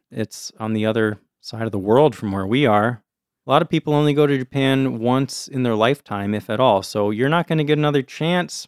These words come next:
maybe, to do this stuff. So I would say if you see anything that seems new and unusual, run straight at that thing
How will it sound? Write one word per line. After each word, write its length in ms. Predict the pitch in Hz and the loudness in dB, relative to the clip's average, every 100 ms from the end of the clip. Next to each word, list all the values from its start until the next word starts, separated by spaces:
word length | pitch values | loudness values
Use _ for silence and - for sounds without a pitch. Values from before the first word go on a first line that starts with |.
| - | -6
maybe, 500 | 113 98 101 107 110 _ _ | -4 -4 -4 -8 -10 _ _
to 100 | 131 | -6
do 220 | 135 208 | -2 0
this 200 | 185 101 | 0 -2
stuff. 440 | - - 82 - _ | -6 -12 -16 -18 _
So 440 | - 123 117 120 - _ | -4 0 2 0 -8 _
I 120 | 135 151 | -2 0
would 160 | 139 | 0
say 280 | - 107 104 | -2 -4 -4
if 140 | 98 | -4
you 80 | 135 | -8
see 260 | - 151 143 | -4 0 2
anything 460 | 175 160 165 151 | 2 0 0 2
that 160 | 131 120 | 2 0
seems 500 | - 131 123 117 104 | -4 -2 0 0 0
new 320 | 107 123 139 | 2 4 6
and 100 | 127 | 4
unusual, 720 | 123 117 120 117 104 98 101 _ _ _ | 4 4 4 2 0 -4 -8 _ _ _
run 340 | 110 110 127 139 | -4 2 4 2
straight 440 | - - 131 143 135 | -2 -2 0 0 0
at 220 | 127 120 | -2 0
that 220 | 104 - | -4 -4
thing 340 | - 92 90 | -6 -10 -10